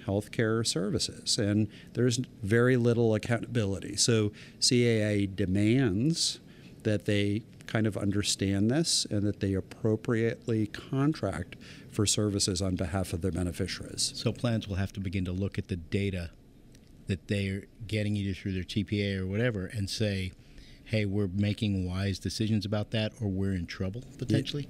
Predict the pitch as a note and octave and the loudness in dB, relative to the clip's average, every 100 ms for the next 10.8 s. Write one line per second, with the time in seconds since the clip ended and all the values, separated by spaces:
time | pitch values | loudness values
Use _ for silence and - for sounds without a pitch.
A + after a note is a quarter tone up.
0 | - - F#2+ F#2+ G2 G#2 G2+ G2 - A#2+ | -4 0 2 2 2 2 2 2 2 0
1 | A2 G#2+ - - - - G#2+ G#2 F#2+ - | 0 2 2 2 0 -2 0 0 0 -2
2 | - - G2+ F#2 G#2+ G#2+ A2+ A#2+ A2 G#2+ | -6 0 2 2 0 2 2 2 2 2
3 | G2+ G2+ F#2+ G2+ - G2+ F2+ G2+ F#2+ F#2+ | 0 0 0 -2 -2 -4 -2 0 0 0
4 | F#2 - A2+ A2+ G#2+ G2 - - - - | -2 -2 -2 0 0 -2 -6 -14 -14 -4
5 | A2 A2 A#2+ A2+ G#2+ C3 - A#2+ G#2+ - | 0 2 4 2 4 2 0 0 2 2
6 | G#2+ G#2 G#2+ A#2+ - A2+ A#2 A#2+ - C3 | 2 2 2 2 2 2 4 2 0 -6
7 | C3+ C#3 A2+ G#2+ F#2+ G2 - G2+ G2+ G2+ | -2 2 2 2 0 -2 -2 -2 0 0
8 | A2 G#2 G2+ - - - - - A#2 G#2+ | 0 -2 -2 -10 -20 -20 -10 -2 0 0
9 | - G#2 G2+ - G#2 - - - - G#2+ | 0 0 0 0 0 2 2 0 -6 0
10 | G#2 G2+ A#2 A#2 A2 G2+ G2 | 2 4 4 4 2 0 -2